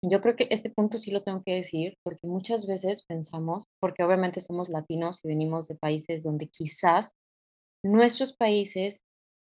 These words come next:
no se paga lo justo. Voy a, voy a decirlo así, no se paga a veces lo justo por ciertas profesiones, ¿no? Aquí, la verdad es que Canadá es un país que así trabajes en un,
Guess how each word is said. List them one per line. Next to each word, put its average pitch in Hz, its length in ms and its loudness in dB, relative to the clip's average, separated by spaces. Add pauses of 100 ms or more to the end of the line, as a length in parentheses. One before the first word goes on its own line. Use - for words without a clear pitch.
no 180 200 0
se 190 300 -4
paga 165 460 0 (300)
lo 170 180 2
justo. 208 580 0 (440)
Voy 196 180 6
a, - 80 4
voy 196 140 2
a 202 40 8
decirlo 170 320 0
así, 165 380 -8 (260)
no 185 80 -4
se 185 160 -10
paga 196 140 6
a 180 40 4
veces 185 180 -2
lo 170 120 -6 (100)
justo 175 400 -4
por 156 120 -8
ciertas 156 420 -8
profesiones, 160 680 -6
¿no? 160 240 -4
Aquí, 196 420 -2 (800)
la 180 160 6
verdad 185 160 6
es 196 120 -2
que 214 180 -14
Canadá 170 580 2
es 180 120 -8
un 175 120 -6
país 165 440 -2 (160)
que 156 420 -2 (120)
así 170 200 -4
trabajes 208 680 2 (220)
en 160 380 -2 (540)
un, 190 540 4